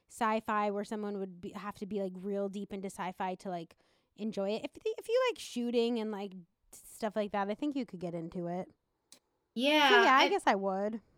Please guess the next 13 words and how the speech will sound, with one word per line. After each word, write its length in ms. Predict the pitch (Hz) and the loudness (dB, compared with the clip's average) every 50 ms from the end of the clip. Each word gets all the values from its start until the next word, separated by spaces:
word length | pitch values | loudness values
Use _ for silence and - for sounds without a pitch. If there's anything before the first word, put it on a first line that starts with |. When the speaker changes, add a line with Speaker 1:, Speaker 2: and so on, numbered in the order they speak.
| _ _ _ _ _ _ _ _ | _ _ _ _ _ _ _ _
Speaker 2:
Yeah, 500 | - 285 302 302 294 294 247 233 226 - - | -4 -2 0 2 2 4 4 2 2 0 2
I 140 | - - - | 2 2 2
think 320 | - - 494 494 508 508 - _ _ _ _ _ _ _ _ _ _ _ _ _ _ _ _ _ _ - - | 2 0 0 0 0 0 -2 _ _ _ _ _ _ _ _ _ _ _ _ _ _ _ _ _ _ -6 -2
I, 260 | 302 359 440 440 440 - - - | 0 2 4 4 4 2 2 2
I 240 | 311 339 370 427 403 - | 4 6 8 6 6 4
can't 400 | - - - 330 330 302 254 - | -2 -4 -2 0 0 0 -2 -2
say 160 | - 320 269 | 2 2 4
that 160 | 254 240 226 | 6 6 6
I 160 | 226 220 214 202 | 6 6 4 4
liked 500 | 190 196 202 202 226 269 - - - - | 2 0 2 2 2 2 0 -8 -8 -2
this, 520 | 320 330 349 359 370 359 - - - - - _ _ _ _ _ _ _ _ - | 0 2 2 2 -2 -4 -8 -12 -14 -14 -16 _ _ _ _ _ _ _ _ -2
um, 300 | 240 233 226 220 220 220 | 0 2 4 4 4 4
Speaker 1:
Mm-hmm. 220 | 226 220 214 220 | 4 4 2 0